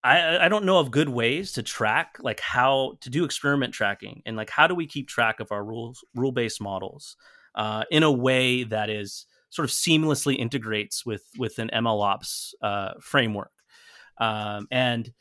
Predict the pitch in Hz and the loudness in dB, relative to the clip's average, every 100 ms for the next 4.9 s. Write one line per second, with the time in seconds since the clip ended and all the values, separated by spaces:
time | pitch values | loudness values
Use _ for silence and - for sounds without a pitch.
0 | _ - 127 131 143 165 143 135 127 120 | _ -2 2 6 6 6 6 4 4 0
1 | 131 156 - 165 156 156 156 160 160 165 | 0 -4 -2 -2 2 2 4 2 4 2
2 | 160 117 113 117 113 123 139 135 _ - | 2 0 0 -2 0 4 4 2 _ -6
3 | - 139 151 143 139 117 - 113 120 120 | 2 4 2 0 -2 -2 -4 -6 -4 0
4 | 131 131 135 - 123 117 - 104 | 0 0 -2 0 -2 -2 -8 -10